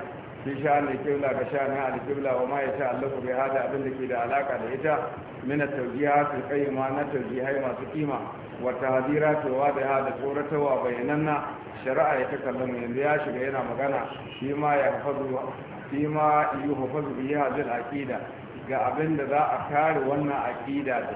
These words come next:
shiya na sha'anin jihadi. Wa hadhihi al-millatu nashi'a, wannan addini mai faruwa,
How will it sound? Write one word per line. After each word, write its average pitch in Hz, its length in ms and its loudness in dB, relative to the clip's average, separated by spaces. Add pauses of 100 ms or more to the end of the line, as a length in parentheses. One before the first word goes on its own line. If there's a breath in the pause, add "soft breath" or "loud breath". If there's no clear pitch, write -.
(120)
shiya 123 220 0 (260)
na 135 320 0
sha'anin 120 320 -4
jihadi. 110 400 -6 (500)
Wa 123 140 -2
hadhihi 151 400 4
al-millatu 143 420 0
nashi'a, 127 640 -2
wannan 151 240 0
addini 139 560 -2
mai 117 160 -4
faruwa, 135 440 2